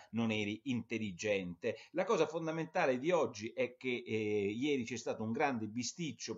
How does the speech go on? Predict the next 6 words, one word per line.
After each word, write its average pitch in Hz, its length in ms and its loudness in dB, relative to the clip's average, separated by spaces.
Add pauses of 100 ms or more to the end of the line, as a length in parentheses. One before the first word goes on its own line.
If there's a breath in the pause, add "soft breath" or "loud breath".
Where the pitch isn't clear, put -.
parlamentare 113 800 0
per 127 440 2
il 170 200 -4
voto 107 500 -2
a 107 280 0
Salvini. 120 960 2